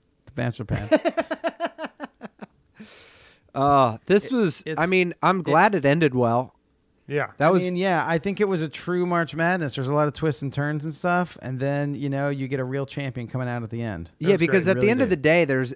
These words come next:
Speaker 2: it's somebody who knows their shit. Somebody who, somebody who handle, it's like, listen, Berger, you can, like, fake your way through it, but, but when the rubber meets the road, like, I don't know, Richard, are you gonna be able to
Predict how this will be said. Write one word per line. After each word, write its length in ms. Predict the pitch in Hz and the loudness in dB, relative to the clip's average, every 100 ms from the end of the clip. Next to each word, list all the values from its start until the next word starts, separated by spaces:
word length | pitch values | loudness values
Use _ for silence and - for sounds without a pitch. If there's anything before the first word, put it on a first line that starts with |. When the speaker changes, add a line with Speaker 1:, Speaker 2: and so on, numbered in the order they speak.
| - | -2
Speaker 2:
it's 220 | 135 - | -4 -2
somebody 460 | - 165 165 165 | -2 2 2 0
who 140 | 139 139 | -2 -2
knows 340 | 131 135 135 | 0 0 0
their 140 | 113 117 | -4 -6
shit. 400 | - 151 135 - | -4 -2 -4 -6
Somebody 380 | 156 147 147 | -4 -2 0
who, 280 | 147 147 131 _ _ _ _ _ | 2 4 2 _ _ _ _ _
somebody 360 | - 156 151 | -4 0 2
who 140 | 156 147 | 2 4
handle, 280 | 143 143 143 | 2 0 -2
it's 160 | 143 - | -2 4
like, 300 | 160 - _ _ _ _ - | 4 2 _ _ _ _ -2
listen, 280 | 190 180 143 | 0 0 2
Berger, 280 | 143 147 | 2 4
you 160 | 151 175 | 4 2
can, 180 | 202 170 | 0 0
like, 160 | 143 | 0
fake 360 | - - 165 - | -2 0 0 0
your 100 | 156 | 0
way 160 | 135 123 | 2 0
through 300 | - 165 139 | 2 4 4
it, 140 | 104 | 2
but, 240 | - 127 113 _ _ _ _ _ _ _ | -2 -2 -2 _ _ _ _ _ _ _
but 280 | 135 139 135 | -4 -2 -2
when 160 | 139 147 | -2 0
the 80 | |
rubber 240 | 139 165 165 | 4 4 4
meets 240 | 165 143 | 0 -2
the 100 | - | -4
road, 380 | 123 135 160 180 | 0 2 2 2
like, 480 | 139 131 123 - _ _ _ _ _ _ _ _ _ - | 0 0 0 -8 _ _ _ _ _ _ _ _ _ -2
I 100 | 160 | 0
don't 100 | 143 | 2
know, 120 | 143 | 2
Richard, 440 | 131 123 147 139 139 | 2 0 0 0 0
are 120 | 131 | 0
you 160 | 135 147 | 2 2
gonna 180 | 160 147 | 2 2
be 220 | 147 147 | 4 4
able 200 | 143 143 | 4 2
to 520 | - 151 139 135 135 | 0 2 4 4 2